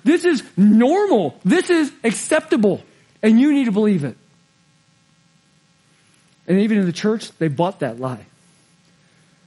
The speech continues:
That sounds really discouraging. But again, reading this week, came across John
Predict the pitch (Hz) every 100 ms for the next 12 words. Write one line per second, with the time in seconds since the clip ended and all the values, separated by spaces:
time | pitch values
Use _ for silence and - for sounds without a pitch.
0 | _ _ _ _ 190 185 240 208 165 214
1 | 180 160 190 175 147 123 117 _ _ _
2 | _ _ _ _ _ _ _ _ _ _
3 | _ _ _ _ _ _ _ 196 185 160
4 | 208 208 190 160 208 202 185 170 160 202
5 | 196 - - - 202 196 202 185 - 185
6 | 180 180